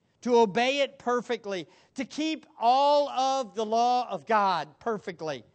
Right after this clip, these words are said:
Doing what we couldn't do, right? And Jesus was tempted just like us. And he was without sin, as Hebrews four fifteen states. He was righteous, and he was re-,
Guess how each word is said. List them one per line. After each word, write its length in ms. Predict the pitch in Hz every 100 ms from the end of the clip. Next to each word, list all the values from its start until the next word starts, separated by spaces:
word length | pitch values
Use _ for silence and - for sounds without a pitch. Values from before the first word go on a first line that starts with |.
| _ _ -
Doing 380 | 180 311 349 311
what 220 | 285 254
we 180 | 254 320
couldn't 340 | - 311 277
do, 360 | 269 285 262 165
right? 420 | 156 214 269 269 _ _ _ _ _ _ _ _ _ _ _ _ _ _ _ _ _ _ _ _ _ _ _ _ _ _ _ _ _ _ 165
And 100 | 180
Jesus 460 | 220 277 226 233
was 180 | 226 -
tempted 520 | - 262 240 240 180
just 320 | 143 240 233
like 260 | 240 240 -
us. 480 | 233 180 147 - - _ _ _ _ _ -
And 160 | 233
he 140 | 226 262
was 220 | 233 190
without 420 | 208 220 214 196
sin, 380 | - 226 226 180
as 140 | 156
Hebrews 380 | 214 190 190 160
four 240 | - 196
fifteen 460 | 185 185 160 185 180
states. 500 | 151 165 143 120 _ _ _ _ _ _
He 100 | 254
was 220 | 262 226 180
righteous, 720 | 220 240 269 302 302 233 - _ _ _ - -
and 180 | - 226
he 140 | 220 240
was 220 | 226
re-, 100 | 170